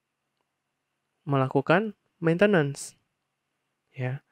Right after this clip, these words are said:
Nah, kemudian juga di samping, eh,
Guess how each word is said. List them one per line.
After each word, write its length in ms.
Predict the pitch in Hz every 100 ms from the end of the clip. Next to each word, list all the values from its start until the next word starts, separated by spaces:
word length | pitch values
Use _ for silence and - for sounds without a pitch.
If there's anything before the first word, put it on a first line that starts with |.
| - - - - - _
Nah, 400 | 135 127 123 - _ _ _ _ _
kemudian 640 | 147 143 143 139 156 214
juga 400 | 190 151 156 196 -
di 160 | 147 143
samping, 420 | 143 143 147 139 139 139 139 143 151 _ _ 339
eh, 640 | 139 139 139 139 143 147